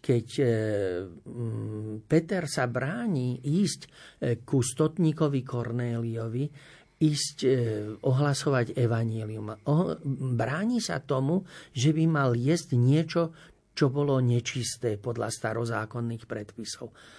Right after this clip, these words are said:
A na to, keď ten sen, to videnie skončí, sa zjavia pred domom, poslovia od tohoto, e, pohanského stotníka s odkazom, že on sa modlil a prosil,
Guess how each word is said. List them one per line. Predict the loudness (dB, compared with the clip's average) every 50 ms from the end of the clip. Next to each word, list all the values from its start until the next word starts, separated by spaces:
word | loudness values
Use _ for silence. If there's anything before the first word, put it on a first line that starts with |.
| -20 -20 -20 -20 _ _ -4
A | -2 0 0 0 -2 -4 -6 -8 -10 -18 _ _ _ _ 0 2
na | 4 4 6 6 6 6 4 2
to, | 2 0 0 0 0
keď | -2 -2 -2 -2 -4 -8
ten | -4 -2 -2 0 0
sen, | -2 -2 0 0 2 2 2 0 0 -2
to | -4 -4 -4
videnie | -4 -4 -2 0 0 0 2 0 0 -2 -4
skončí, | -6 -8 -8 -8 -6 -6 -6 -6 -8 -6 -6 -4 -4 -4 -4 -6 -10 -20 -20 -20 -20 -20 -14
sa | -6 -2 0 0
zjavia | 2 2 2 4 4 4 2 2 2 2 2 2 0 0 -2 -6 -12 _ _ -20 -14 -10 -8 -2
pred | 2 2 4 4 2 0 -2 -4 -4 -2 0
domom, | 4 4 4 4 4 2 2 2 2 2 0 0 -2 -8 -20 -20 -20 _ _ _ _ -2 2
poslovia | 4 4 4 2 0 -4 -4 -4 -4 -2 -2 -2 -2 -2 -2 -2
od | -2 -2 -4 -6 -6 -2
tohoto, | 0 0 2 0 0 0 2 2 2 0 -2 -6 -12 -18 -20 -20 -20 -18 -8
e, | -6 -4 -2 -2 -2 -2 -2
pohanského | 0 2 2 4 4 2 2 0 -2 -2 0 0 0 -2
stotníka | -4 -4 -2 0 0 0 0 0 0 0 0 0 0 0 0 0 0 -2 -4 -10 -20 -20 -20 -20 -8 _
s | -4 -2 0
odkazom, | 2 2 2 2 2 -2 -4 -2 0 0 0 0 0 0
že | 0 0 0 0 2
on | 2 2 2 2 0
sa | -2 -4 -4
modlil | -4 -2 -2 -2 -2 -2 -2 -2 -2 -2 -2 -4 -4
a | -6 -8 -8
prosil, | -6 -4 -4 -2 -2 -4 -4 -4 -4 -2 0 -2